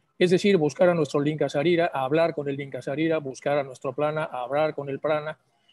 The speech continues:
Y como hacían las, las antiguas tradiciones, incluso las tradiciones mistéricas, que era una especie de reconciliación. Primero tenemos la fotografía de lo que somos, luego nos reconciliamos con los elementos que tenemos,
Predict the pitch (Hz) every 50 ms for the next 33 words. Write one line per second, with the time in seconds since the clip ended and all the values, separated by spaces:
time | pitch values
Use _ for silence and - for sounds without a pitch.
0 | _ _ - 147 143 - 160 156 160 160 - 202 202 202 196 170 160 - - 156
1 | 147 143 - - 156 147 - 190 196 196 180 - - 151 143 139 135 175 175 175
2 | - - 147 135 - 214 190 202 185 170 151 - 143 135 131 170 170 170 165 165
3 | 160 - - 175 165 151 151 - - 156 - _ _ _ _ _ _ _ _ _
4 | - 170 185 190 190 170 - - 185 - - 170 160 160 143 147 139 - 147 147
5 | - - 147 143 147 135 - 185 175 165 151 156 190 196 190 - 180 180 185 190
6 | 180 165 156 143 139 - 135 131 131 - 180 175 185 185 175 - 175 160 - 165
7 | 160 170 175 165 175 160 160 175 170 185 180 160 139 135 131 - 135 131 120 135
8 | 127 135 175 185 190 180 - 175 147 135 - 147 131 135 147 156 160 - - 151
9 | - 175 160 156 151 180 - -